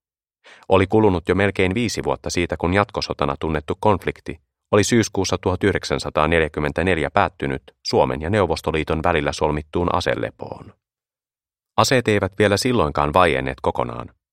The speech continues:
vaan sotatoimia Lapissa olevia saksalaisia joukkoja vastaan jouduttiin jatkamaan aina vuoden tuhat yhdeksänsataaneljäkymmentäviisi huhtikuun lopulle saakka.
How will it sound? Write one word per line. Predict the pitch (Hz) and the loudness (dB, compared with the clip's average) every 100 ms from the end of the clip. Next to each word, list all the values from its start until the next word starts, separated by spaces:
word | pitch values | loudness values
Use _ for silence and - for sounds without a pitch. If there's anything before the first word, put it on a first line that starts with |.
| _ - | _ 2
vaan | 87 | 2
sotatoimia | 82 101 98 92 82 78 76 | 4 4 4 4 2 4 2
Lapissa | 95 95 - 78 | 2 0 -2 0
olevia | 71 69 73 | 0 0 -2
saksalaisia | 78 101 - 73 69 69 73 | 0 -2 0 0 0 0 -2
joukkoja | 98 95 - 67 | 0 -2 0 0
vastaan | 64 71 - 73 | 0 -2 -4 -4
jouduttiin | 82 87 90 104 101 | -2 -2 -2 -2 0
jatkamaan | 98 - 76 73 73 | -2 -2 -2 -2 0
aina | - 87 69 | 2 2 2
vuoden | 78 98 101 | 0 -2 -2
tuhat | 95 92 | -2 -2
yhdeksänsataaneljäkymmentäviisi | 95 78 - 76 76 - 73 85 78 - 71 73 80 85 78 - | -2 -2 -4 -4 -4 -2 0 0 0 -2 -6 -4 -2 -2 -4 -4
huhtikuun | 104 87 - - 73 85 | -2 -4 -4 -6 -4 -2
lopulle | 90 73 73 | -2 -2 -4
saakka. | 73 - 60 - - 98 | -4 -4 -4 -6 -18 -20